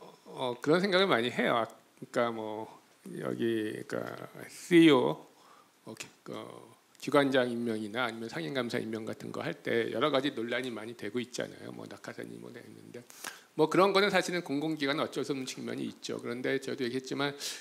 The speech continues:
단지 이런 거는 좀 하면 좋을 것 같아요. 왜냐하면은 예컨대 기관장에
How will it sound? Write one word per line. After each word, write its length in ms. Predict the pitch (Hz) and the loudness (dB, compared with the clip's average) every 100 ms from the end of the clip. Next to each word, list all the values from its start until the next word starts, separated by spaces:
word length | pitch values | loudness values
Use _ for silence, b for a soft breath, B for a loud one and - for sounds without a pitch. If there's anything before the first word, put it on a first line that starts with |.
| B | B
단지 340 | - 127 175 165 | 0 4 6 8
이런 320 | 131 202 220 | 8 6 6
거는 300 | 202 202 196 | 4 4 2
좀 380 | 190 165 131 131 | 2 2 0 -6
하면 320 | - 185 160 | -6 -4 -2
좋을 200 | 156 113 | 0 0
것 120 | 131 | 0
같아요. 320 | 110 101 117 | -2 -2 -6
왜냐하면은 640 | 113 120 120 123 151 117 101 - _ - - _ - | -2 -2 0 0 0 0 -6 -18 _ -20 -20 _ -8
예컨대 560 | - - 139 135 139 139 B B - | 0 4 6 8 6 4 B B -6
기관장에 1800 | - 143 165 175 170 165 156 151 147 143 143 143 - 143 147 139 131 135 | 2 8 10 10 8 8 10 8 4 0 -2 -8 0 4 6 6 2 -4